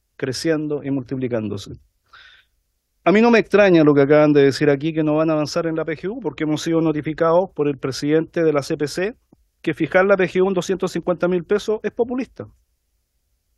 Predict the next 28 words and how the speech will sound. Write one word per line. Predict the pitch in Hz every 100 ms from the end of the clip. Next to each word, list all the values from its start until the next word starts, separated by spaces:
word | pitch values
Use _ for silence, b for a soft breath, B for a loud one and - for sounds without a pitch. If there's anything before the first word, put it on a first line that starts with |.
| _ _ _ _ _ _ _
Por | 160
tanto, | - 202 214
el |
sector | - 185 185
de | 202
la | 202
derecha | 196 214 214
ya | 214
recibió | 208 175 190 220
la | 262
instrucción, | 170 156 - 196
como | 165 156
lo | 151 139
recibe | 135 156 160
de | 165
la | 165
A |
F | 170 196
P, | 233 233
lo | 139
acaba | 139
de | 139
recibir | 139 135 147 151
de |
la | 151
C | 147 160
P | 156 160
C, | - 226